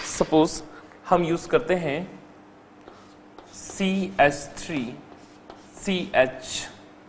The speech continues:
आईयूपीएसी, सीएच थ्री, सीएच टू, सीएच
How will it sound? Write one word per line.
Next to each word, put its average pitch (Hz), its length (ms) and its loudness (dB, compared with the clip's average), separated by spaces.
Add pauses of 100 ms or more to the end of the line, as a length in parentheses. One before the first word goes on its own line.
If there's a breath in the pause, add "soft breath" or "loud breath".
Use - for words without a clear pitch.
(300)
आईयूपीएसी, 135 680 2 (4000)
सीएच 180 340 4
थ्री, 147 160 2 (280)
सीएच 160 480 0 (100)
टू, 151 140 2 (1040)
सीएच 190 640 4